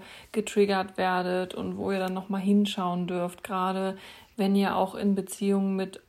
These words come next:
eurer Zwillingsflamme lebt, dann später. Das heißt also,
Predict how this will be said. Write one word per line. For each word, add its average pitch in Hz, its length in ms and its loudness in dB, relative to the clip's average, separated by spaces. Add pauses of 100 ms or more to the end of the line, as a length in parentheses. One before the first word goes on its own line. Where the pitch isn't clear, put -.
eurer 180 480 -4
Zwillingsflamme 240 720 -2
lebt, 202 460 0
dann 185 160 -6
später. 175 560 -4
Das - 220 -10
heißt 175 300 -6
also, 180 260 -4